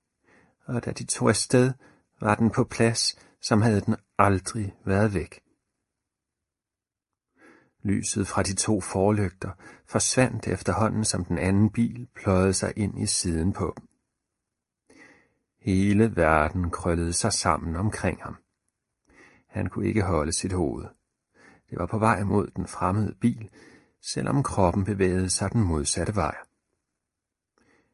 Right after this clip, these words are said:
Han kunne mærke noget give efter indeni. Knogler brækkede og sprang, mens et kølergitter gnavede sig vej ind til ham,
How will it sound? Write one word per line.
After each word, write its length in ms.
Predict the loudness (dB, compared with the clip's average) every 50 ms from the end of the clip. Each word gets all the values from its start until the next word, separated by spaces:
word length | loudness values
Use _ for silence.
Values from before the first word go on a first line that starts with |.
| _ _ _
Han 160 | -10 -10 -8
kunne 200 | -8 -6 -4 -2
mærke 360 | 0 0 0 0 0 -2 -2
noget 320 | -2 -2 0 -2 -2 -2 -4
give 200 | -6 -8 -4 -2
efter 360 | -2 -2 -2 -4 -8 -6 -6
indeni. 540 | -4 -4 -4 -2 -2 -2 -4 -4 -8 _ _ _ _ _ _ _ _ _ _ _ _ _ _ _ _ -20 -20 -20 -20 _ _ _
Knogler 600 | -14 -8 -2 2 2 2 2 2 0 0 0 -2
brækkede 760 | -4 -4 -2 0 2 2 4 2 2 0 -2 -4 -4 -6 -8 -10
og 280 | -12 -12 -10 -8 -6
sprang, 520 | -4 -4 -4 -4 -2 0 0 0 -2 -4 -14 _ -20 -20 -20 -20 -20 -20 _ _ -4
mens 280 | -2 -2 -2 -2 -4
et 100 | -6 -8
kølergitter 760 | -6 -2 2 2 4 4 2 2 0 -2 -4 -4 -2 -4 -6 -4
gnavede 380 | -2 0 0 0 0 0 -2
sig 200 | -2 -2 -4 -2
vej 180 | -2 -2 -2 -2
ind 280 | -2 -2 -2 -2 -2 -4
til 220 | -4 -2 0 0
ham, 200 | 0 0 -2 -4